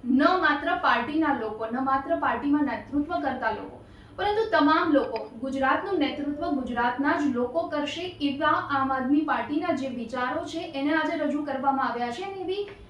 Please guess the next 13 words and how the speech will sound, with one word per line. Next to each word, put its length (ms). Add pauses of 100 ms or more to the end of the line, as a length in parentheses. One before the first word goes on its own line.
(220)
જાહેરાત 520
કરવામાં 420
આવી 180
છે 280
કે, 340
અ, 200
સ્થાનિક 360
સ્વરાજ્યની 640
ચૂંટણી 680 (300)
કોણ 280
કોણ 180
લડી 320
શકશે 420